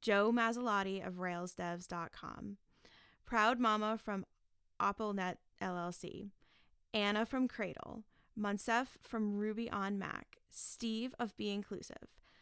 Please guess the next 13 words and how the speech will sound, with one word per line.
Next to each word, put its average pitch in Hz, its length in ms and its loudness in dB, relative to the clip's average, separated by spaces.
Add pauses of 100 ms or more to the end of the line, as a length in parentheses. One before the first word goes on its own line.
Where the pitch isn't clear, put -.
(180)
Simon 233 580 4
Bennett 202 400 0
of 202 140 -2
Snap 196 500 -2
Shooter 190 340 -2
Backups, - 760 -6 (1120)
Josh 214 440 4
Smith 202 420 -2 (180)
of 190 160 -6
Keyhero 190 640 -4
dot 180 220 -6
I 180 280 -4 (120)
O, 220 160 -14